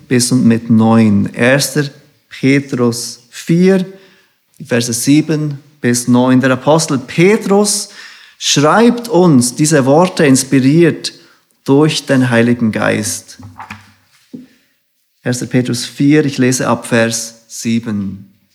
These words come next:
„Es ist aber nahe gekommen das Ende aller Dinge.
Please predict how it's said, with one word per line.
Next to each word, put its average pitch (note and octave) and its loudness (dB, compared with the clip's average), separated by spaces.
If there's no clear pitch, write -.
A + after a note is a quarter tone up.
„Es C#3 -2
ist G#3 2
aber D#3+ 0
nahe D#3+ 2
gekommen F3+ 2
das C3+ -2
Ende D#3 0
aller C#3 2
Dinge. B2+ 2